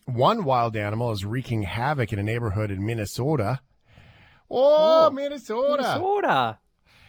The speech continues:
Speaker 1: It's not a bear or a fox or even a raccoon. It's a turkey. Rachel Gross says she lives in fear of going outside, the kind of nasty fear like Ryan's fear of the peacock,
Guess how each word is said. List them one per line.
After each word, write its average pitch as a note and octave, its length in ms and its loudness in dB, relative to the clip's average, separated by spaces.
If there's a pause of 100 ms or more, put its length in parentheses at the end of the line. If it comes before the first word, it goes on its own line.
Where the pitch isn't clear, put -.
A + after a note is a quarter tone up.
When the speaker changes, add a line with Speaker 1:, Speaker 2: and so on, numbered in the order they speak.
(160)
Speaker 1:
It's A#2+ 220 -6
not E3 340 4
a C4 80 0
bear D#3+ 420 0
or D#3+ 320 2
a A#2 40 0
fox F#3 640 -2
or C#3+ 180 -4
even A3 220 -4
a D3 60 -4
raccoon. F#3+ 760 -2 (800)
It's A#3 180 -2
a D#3+ 60 0
turkey. A3+ 680 -2 (540)
Rachel B2 360 -2
Gross D#3+ 840 -2 (600)
says B2 320 -2
she A#2 200 -4
lives E3 320 0
in G3+ 120 0
fear A3+ 460 -2
of D3 160 -6
going F#3 300 -2
outside, C3+ 720 -4 (380)
the F2+ 80 -10
kind - 360 -2
of F#2+ 140 -4
nasty C3+ 460 -4
fear F2 340 -8
like A2+ 240 -2
Ryan's B2 540 -2
fear C#3 260 -4
of G2+ 80 -6
the E2+ 100 -12
peacock, G2 640 -8